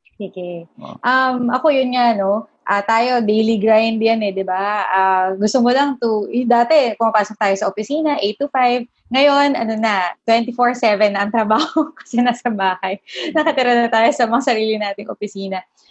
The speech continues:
Speaker 1: Pero ang, ako, ang, yun nga, mapapayo ko, aside from being aware of what you put inside your body, kung ano yung mga uri ng pagkain, iwasan talaga yung, um, alam ninyo may trans fat.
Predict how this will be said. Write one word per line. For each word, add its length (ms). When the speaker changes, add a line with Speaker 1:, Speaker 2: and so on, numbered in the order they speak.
Speaker 1:
Pero 240
ang, 680
ako, 520
ang, 120
yun 160
nga, 120
mapapayo 440
ko, 120
aside 360
from 200
being 280
aware 480
of 280
what 240
you 120
put 240
inside 400
your 200
body, 520
kung 160
ano 160
yung 160
mga 480
uri 240
ng 160
pagkain, 640
iwasan 480
talaga 320
yung, 400
um, 400
alam 240
ninyo 160
may 160
trans 320
fat. 240